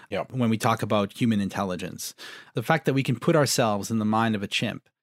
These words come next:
Speaker 2: and s-, empathize so deeply with that little chimp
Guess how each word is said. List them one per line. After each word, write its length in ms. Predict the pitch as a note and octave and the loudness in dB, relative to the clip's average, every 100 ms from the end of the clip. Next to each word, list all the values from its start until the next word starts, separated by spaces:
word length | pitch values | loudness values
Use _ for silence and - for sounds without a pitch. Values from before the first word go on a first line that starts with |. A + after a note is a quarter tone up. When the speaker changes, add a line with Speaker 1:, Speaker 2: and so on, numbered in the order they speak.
| _ _ _ | _ _ _
Speaker 2:
and 120 | G#2+ G2+ | -6 -4
s-, 180 | - - | -4 0
empathize 800 | C#3+ C3+ - A#2+ F2+ - - - | 0 0 0 0 0 -4 -8 -8
so 280 | - - C#3+ | -4 2 2
deeply 580 | B2 B2+ C3 A2 - - _ | 4 0 0 -8 -10 -14 _
with 220 | - A#2 - | -4 -4 0
that 260 | A#2 D#2+ | -2 0
little 300 | G#2+ A2 G2+ - | -2 -4 -4 -4
chimp 360 | - A#2 F2+ | -2 -2 -4